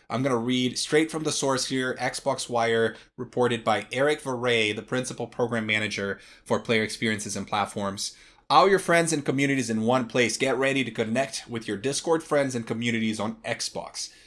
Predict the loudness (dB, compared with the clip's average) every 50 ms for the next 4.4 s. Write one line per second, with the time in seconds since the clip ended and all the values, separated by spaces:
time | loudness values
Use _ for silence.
0 | -20 -20 _ 0 2 2 4 4 4 4 4 4 4 4 4 2 2 2 0 2
1 | 2 2 2 0 -4 -4 -2 -2 0 0 0 0 0 0 2 0 0 0 0 0
2 | 0 0 0 -2 -2 -2 -2 -2 -2 0 0 0 0 0 -2 0 0 0 0 0
3 | -2 -2 -2 -6 -6 -6 -4 -4 -4 -4 -4 -6 -8 -8 -8 -6 -2 -2 -2 -2
4 | -2 -2 -4 -2 -4 -4 -10